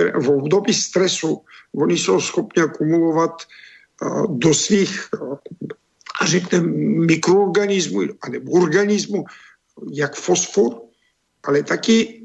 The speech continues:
postupně zbavovat se i dusičnánu. U dusičnánu to je trošičku, eh, složitější, ono to určitý skupiny mikroorganismů. Když vystresuje člověka, nedá jim dost kyslíku,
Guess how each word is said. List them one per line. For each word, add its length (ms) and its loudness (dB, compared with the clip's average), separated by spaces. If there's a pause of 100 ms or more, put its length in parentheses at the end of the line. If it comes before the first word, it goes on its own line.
postupně 920 0
zbavovat 600 -2
se 120 -2
i 100 2
dusičnánu. 1000 0 (440)
U 340 2
dusičnánu 720 2
to 120 0
je 80 2
trošičku, 520 0 (140)
eh, 1400 -2
složitější, 880 2
ono 240 0
to 120 0 (200)
určitý 580 0
skupiny 560 0
mikroorganismů. 1080 0 (480)
Když 340 2
vystresuje 720 2
člověka, 380 0
nedá 300 0
jim 160 2
dost 360 -4
kyslíku, 720 0